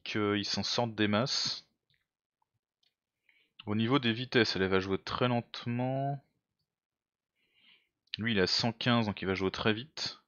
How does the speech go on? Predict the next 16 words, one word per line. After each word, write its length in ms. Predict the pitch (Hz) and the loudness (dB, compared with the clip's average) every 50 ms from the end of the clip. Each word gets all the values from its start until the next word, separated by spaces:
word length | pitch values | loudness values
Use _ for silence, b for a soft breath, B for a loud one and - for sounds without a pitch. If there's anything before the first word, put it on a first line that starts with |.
| _ - | _ -8
Il 80 | 95 98 | -2 2
va 80 | 101 101 | 2 2
jouer 160 | 107 113 - | 2 2 6
avant 340 | - 127 127 127 135 131 131 | 8 6 8 8 6 4 6
la, 200 | 127 117 110 104 | 6 6 6 6
enfin, 300 | 101 - - 104 98 101 | 4 2 2 2 2 2
juste 200 | 110 - - - | 0 0 2 4
après 260 | 123 - - - 120 | 4 4 4 4 4
la, 360 | 117 107 101 101 98 98 95 | 6 6 4 4 4 2 2
la 140 | 95 95 95 | 2 0 0
harpie. 600 | 92 - - - - 113 147 - - - - - _ _ _ B B B B B B B B B B B B B B B B B B B - | 0 -2 -4 -8 -10 -10 -8 -8 -8 -8 -10 -10 _ _ _ B B B B B B B B B B B B B B B B B B B 4
Et 80 | 120 | 6
elle 80 | 123 101 | 8 8
a 80 | 87 | 6
quatre-vingt-cinq, 960 | - - - 139 - - 143 127 127 120 - - - 135 131 135 139 139 135 113 | 6 6 2 2 4 4 2 4 4 4 2 0 0 2 2 2 2 0 -2 -2
donc 380 | 104 101 98 - - - - | -4 -4 -4 -6 -8 -14 -14